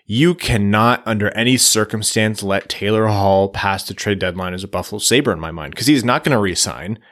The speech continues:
A big reason why he came to the Sabres was Ralph Krueger, and I've heard he's not in <laughs> town anymore, right? So, y-, y-, if it comes to trading Taylor Hall for literally a second-round pick and you have to retain money, that hurts, but that still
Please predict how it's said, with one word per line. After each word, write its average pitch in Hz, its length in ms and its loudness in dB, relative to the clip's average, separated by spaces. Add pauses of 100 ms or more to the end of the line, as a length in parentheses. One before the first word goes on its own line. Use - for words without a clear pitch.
A 107 60 -2
big 139 180 0
reason 151 260 4
why 131 120 4
he 123 100 0
came 135 240 -2
to 196 80 0
the 147 80 2
Sabres 107 380 0
was 92 180 -12
Ralph 110 240 0
Krueger, 104 420 0
and 95 120 -4
I've 98 180 -4
heard 101 200 -6
he's 131 140 -2
not 90 160 -4
in 87 80 -10
<laughs> - 20 -4
town 147 280 0
anymore, 131 540 2 (280)
right? 143 300 4
So, 151 260 2
y-, 151 220 -14
y-, - 120 -20 (440)
if 123 160 2
it 190 140 2
comes 220 280 0
to 220 120 0
trading 135 400 0
Taylor 123 260 2
Hall 107 220 4
for 110 160 -4
literally 104 300 2
a 95 40 -2
second-round 98 540 -2
pick 101 180 -4
and 107 100 -8
you 95 100 -6
have 95 160 -6
to 110 60 -2
retain 95 360 -2
money, 101 420 -4
that - 260 -2
hurts, - 540 2 (480)
but 131 160 0
that 160 240 2
still 151 680 2